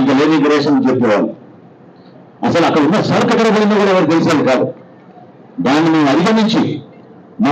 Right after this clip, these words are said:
భవిష్యత్తు ఇస్తున్నామో రాష్ట్ర ప్రభుత్వం నుంచి ఒకే ఒక రోజున అరవై ఎనిమిది లక్షల మందికి మేము పెన్షన్లు ఇస్తున్నాం. అటువంటి కార్యక్రమం ఈ రేషన్ షాపుల ద్వారా కూడా అద్భుతంగా చేయాలని నిర్ణయం సాంకేతికంగా ఏ రాష్ట్రం కూడా చేయని విధంగా మన దేశాల గౌరవంగా చేస్తాం.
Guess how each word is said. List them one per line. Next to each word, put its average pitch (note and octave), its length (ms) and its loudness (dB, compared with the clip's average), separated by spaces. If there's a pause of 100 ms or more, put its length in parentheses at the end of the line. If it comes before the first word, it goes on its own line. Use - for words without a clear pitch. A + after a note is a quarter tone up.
(100)
భవిష్యత్తు A3 420 0
ఇస్తున్నామో F#3+ 460 2
రాష్ట్ర F3 220 0
ప్రభుత్వం F3+ 340 0
నుంచి D#3 200 0 (580)
ఒకే G#3+ 180 0 (140)
ఒక F3+ 120 0
రోజున F#3+ 260 0 (140)
అరవై F3+ 240 0
ఎనిమిది F3+ 240 0
లక్షల F3 320 0
మందికి G#3 240 0
మేము G3+ 160 0
పెన్షన్లు D#3+ 320 0
ఇస్తున్నాం. A#2 280 -2 (580)
అటువంటి D#3 300 0 (120)
కార్యక్రమం F#3 500 0 (440)
ఈ A#2 40 2 (100)
రేషన్ E3+ 320 0
షాపుల D#3 320 2
ద్వారా D3 300 2
కూడా C#3+ 180 2
అద్భుతంగా D#3+ 480 0
చేయాలని C#3 460 2
నిర్ణయం C3+ 400 2 (240)
సాంకేతికంగా F#3+ 840 0 (720)
ఏ G3 60 2 (140)
రాష్ట్రం G#3+ 380 0
కూడా G#3+ 180 2
చేయని F#3+ 260 2
విధంగా F3+ 320 2 (400)
మన C3 80 0 (100)
దేశాల D4 340 0
గౌరవంగా C4 420 2
చేస్తాం. A3+ 280 -2